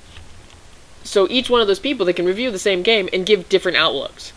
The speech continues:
Now, the game is the same, and, but the perceptions of the individual is gonna change the rating of how they wanna specifically rate the game. Because someone that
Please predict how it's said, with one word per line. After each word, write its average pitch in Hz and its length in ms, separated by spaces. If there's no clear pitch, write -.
Now, 165 240
the 175 120
game 220 320
is 185 100
the 156 100
same, 160 580
and, 156 640
but 175 160
the 170 80
perceptions 175 640
of 175 120
the 175 80
individual 170 500
is 170 100
gonna 208 160
change 233 340
the 175 100
rating 185 300
of 160 100
how 170 160
they 170 100
wanna 160 220
specifically 156 520
rate 135 220
the 139 80
game. 156 320
Because 170 360
someone 180 260
that - 200